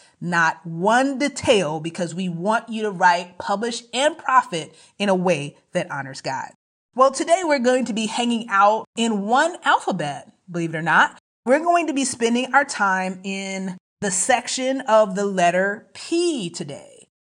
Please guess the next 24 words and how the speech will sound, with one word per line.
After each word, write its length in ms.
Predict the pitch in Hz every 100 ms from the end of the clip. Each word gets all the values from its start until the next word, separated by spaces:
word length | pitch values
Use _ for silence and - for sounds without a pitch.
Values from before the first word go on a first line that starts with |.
| _ _ -
And 120 | 240
the 40 | 247
first 280 | 339 440 -
term 220 | 285 254
that 140 | 247
we 160 | 226 220
are 140 | 208
going 260 | 196 208 196
to 180 | 190 185
explore 440 | 180 - 208 214
together 560 | 190 170 156 180 202 208
is 560 | 196 180 180 214 226 - _
a 220 | 233 247 254
persona. 1200 | - 254 240 247 - 254 277 269 180 107 107 - _ _
So 160 | - 160
the 80 |
word 380 | 160 175 185 180 _ _ -
person 720 | - 359 - 180 170 214 226
with 180 | 175 175
an 180 | 175 -
A 360 | 214 190 180 180
on 140 | 165
the 160 | 151 160
end. 280 | 160 120